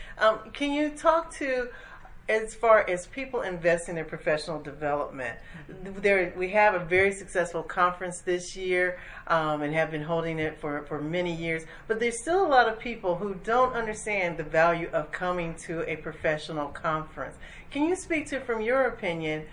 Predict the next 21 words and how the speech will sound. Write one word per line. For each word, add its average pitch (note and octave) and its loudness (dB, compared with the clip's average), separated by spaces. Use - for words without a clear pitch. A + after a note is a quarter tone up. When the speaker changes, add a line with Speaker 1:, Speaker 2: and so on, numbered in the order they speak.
Speaker 1:
the F#3+ 4
importance F3 -4
of C3+ -6
that? - -10
Speaker 2:
Absolutely. D#3 -4
So G3 4
I, G3 0
I G#3+ 2
think D#4+ 0
the B3 -2
importance G#3+ 2
is, F3+ -10
is F3 -4
twofold. D3+ -6
Number F3+ -2
one, F#3+ 2
it G3+ 2
continues B3 -4
your F3 0
professional D#3 -4
development. C#3+ -10